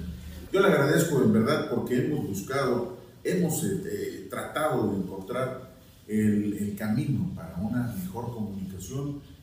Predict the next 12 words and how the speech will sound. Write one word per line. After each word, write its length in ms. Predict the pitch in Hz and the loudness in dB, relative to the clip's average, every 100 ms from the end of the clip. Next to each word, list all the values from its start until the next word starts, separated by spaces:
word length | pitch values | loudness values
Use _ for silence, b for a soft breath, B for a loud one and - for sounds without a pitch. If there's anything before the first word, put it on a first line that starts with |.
| - | -6
entre 380 | 139 - 151 139 | -2 0 0 -2
los 180 | 117 - | -2 -4
planes 500 | - 147 147 143 110 | -2 0 0 0 0
del 180 | 107 101 | 0 2
gobierno 540 | 107 123 135 139 - | 2 2 0 -4 -6
con, 420 | 117 123 127 - B B - | -6 -4 -4 -6 B B -12
eh, 840 | 101 107 110 110 - - - - - | 0 2 2 0 -2 -4 -6 -8 -4
pues, 140 | 131 | -2
los 200 | 123 - | 0 0
medios 340 | 165 185 156 113 | 0 2 2 0
de 100 | 113 | -4
comunicación. 840 | 110 117 117 113 170 175 - - | -6 -6 -6 -6 -4 -6 -6 -10